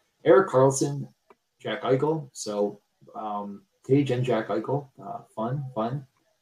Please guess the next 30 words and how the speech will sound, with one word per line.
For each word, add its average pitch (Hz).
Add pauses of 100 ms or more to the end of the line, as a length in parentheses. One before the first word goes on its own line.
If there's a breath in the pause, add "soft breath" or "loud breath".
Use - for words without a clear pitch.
(460)
Marchessault 156
with 147
Eichel, 147
Brent 139
Burns, 131
Bobrovsky, 123
first 120
goalie. 113
I -
don't, 113 (120)
you 110
know, 104 (720)
I 143
don't 139
know 135
if 127
I 123
would 127
have 110
taken 123
Kemper 123
over 127
him, 127
but -
maybe, 117
but -
it -
doesn't 104
really 113
matter. 110